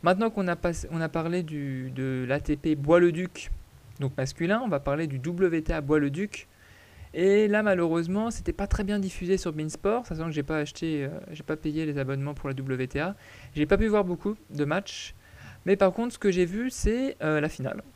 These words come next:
entre Alexandrova et Sabalenka. Une finale que je ne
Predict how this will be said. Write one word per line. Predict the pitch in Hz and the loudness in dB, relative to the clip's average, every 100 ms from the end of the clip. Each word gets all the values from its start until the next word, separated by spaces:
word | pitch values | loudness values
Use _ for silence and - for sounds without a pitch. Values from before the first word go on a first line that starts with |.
| - - - | -16 -12 -4
entre | 147 - - | -4 -4 0
Alexandrova | 202 196 - 190 170 165 160 185 202 208 - - - - | 2 2 0 -4 -2 -2 0 2 2 0 -4 -14 -18 -2
et | 175 190 196 196 196 196 | 0 2 2 0 0 0
Sabalenka. | 190 151 143 143 139 170 233 - - - | 0 0 0 -2 0 0 -2 -10 -20 -6
Une | 165 | -2
finale | 175 196 202 | 0 2 2
que | 196 | 2
je | 160 | 0
ne | 156 143 | 2 0